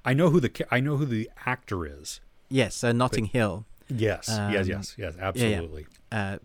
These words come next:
Speaker 2: probably one of the best parts about <laughs> Notting Hill. <laughs> Uh, Olivia Cooke as Alicent Hightower as well. So there's s-, some family stuff
Speaker 1: Mm.
Speaker 2: going on there. I'm excited about it. I think it could be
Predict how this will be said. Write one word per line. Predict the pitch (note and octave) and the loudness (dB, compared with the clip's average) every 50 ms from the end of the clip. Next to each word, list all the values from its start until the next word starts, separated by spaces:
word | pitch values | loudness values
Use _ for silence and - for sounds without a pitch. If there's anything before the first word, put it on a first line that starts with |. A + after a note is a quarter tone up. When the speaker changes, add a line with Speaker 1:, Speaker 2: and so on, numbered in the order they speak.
| - - | -8 -4
Speaker 2:
probably | - A2+ G#2+ - G2 G2+ G2+ F#2+ | -4 -4 -2 -4 -4 -4 -4 -4
one | G2 G2 | -4 -4
of | G2 | -6
the | F#2+ F2+ | -6 -6
best | F#2+ F2+ - - | -6 -8 -6 -4
parts | A2 G2 F#2 - - | -4 -4 -4 -4 -6
about | - G2+ F#2+ - | -6 -6 -4 -4
<laughs> | |
Notting | D#3 B2+ - - - - - - | -4 -4 -4 -6 -10 -10 -10 -8
Hill. | A2 G2+ G#2+ A#2+ - - - - E3 D3 - - - B2+ C3+ - - | -8 -8 -8 -10 -14 -16 -12 -10 -8 -8 -8 -6 -4 -2 0 2 2
<laughs> | D#3+ - - E3 - - - - - - - - - - - - - | 2 2 0 -2 -4 -8 -14 -20 -20 -20 -20 -20 -20 -20 -16 -6 -2
Uh, | B2+ B2 A#2+ A#2 A#2 A#2 - _ _ _ _ _ _ _ _ _ _ - | -2 0 0 0 -2 -4 -6 _ _ _ _ _ _ _ _ _ _ 0
Olivia | C3 B2 B2 C3 B2 C3+ C3 | 2 4 4 4 4 4 2
Cooke | A2+ - - C3 A2+ - C#3+ C#3 C#3+ - - - | 2 2 0 -2 0 0 -2 -2 -2 -6 -8 -4
as | - A#2 A2+ G#2+ - _ _ _ _ _ _ - | -4 -4 -4 -4 -8 _ _ _ _ _ _ -4
Alicent | A#2+ B2 B2 A#2+ A#2 - - B2 A#2 A2+ - | -2 0 0 0 -2 -4 -4 -6 -6 -6 -4
Hightower | - A#2 A2+ A2+ - - A#2 A2+ A2+ A2 | -4 -2 -2 -2 -2 -4 -4 -2 -2 -2
as | G2+ G#2 - - | -4 -4 -6 -6
well. | G#2+ G#2 G#2+ A#2+ | -6 -6 -6 -6
So | - - - A2+ | -6 -8 -8 -8
there's | A2+ A2 G#2+ G#2 - | -6 -6 -6 -6 -8
s-, | A2 - - - - - - | -10 -14 -14 -16 -16 -16 -14
some | - - A#2 G#2+ - | -10 -8 -8 -8 -6
family | - - G#2 G#2+ G#2+ G#2 G2+ G#2 G#2 G#2 G#2 - _ _ - - - - - | -6 -4 -4 -2 -2 -2 -2 -4 -4 -6 -8 -12 _ _ -20 -20 -20 -20 -20
stuff | - - - A#2 G#2 G#2 | -12 -4 -2 0 0 0
Speaker 1:
Mm. | G2 F2+ | -2 -4
Speaker 2:
going | E2+ G#2 G2+ G2+ G2+ G2+ | -4 -2 -2 -2 -2 -4
on | G#2 G2+ | -4 -6
there. | G2+ G2+ F#2+ - - | -6 -6 -8 -8 -2
I'm | - C3 D3 E3+ | 0 2 2 2
excited | F3 - - - D3 E3+ F3+ - - A2+ | 2 0 0 0 0 0 0 0 -2 -2
about | A2 - F#2+ F2+ F2 | -2 -4 -4 -6 -8
it. | E2+ - | -8 -6
I | - B2 D3 | -4 -4 -4
think | - - F3 E3 - | -4 -4 -6 -6 -6
it | B2+ - | -8 -6
could | - C#3 C3 - | -6 -6 -6 -4
be | - A#2+ A2+ A2+ A2 | -4 -4 -4 -4 -4